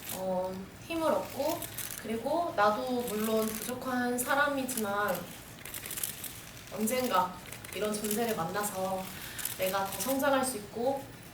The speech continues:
그럴 기회가 생길 수도 있겠다, 이런 희망을 품게 되고,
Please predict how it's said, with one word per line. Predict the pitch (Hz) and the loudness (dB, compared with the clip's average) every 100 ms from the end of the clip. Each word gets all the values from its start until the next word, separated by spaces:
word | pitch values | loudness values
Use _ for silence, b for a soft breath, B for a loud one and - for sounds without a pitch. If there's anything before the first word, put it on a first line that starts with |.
| - - - - - - | -16 -16 -14 -12 -8 -2
그럴 | 240 240 | 4 6
기회가 | 240 226 220 226 | 4 4 4 4
생길 | 277 311 | 4 2
수도 | 330 - | 2 0
있겠다, | 196 214 214 190 185 | -2 -2 -2 0 0
이런 | 190 196 214 | 2 2 2
희망을 | 339 359 320 262 | 6 8 8 6
품게 | 311 311 294 | 2 0 0
되고, | 214 - 262 | 0 0 0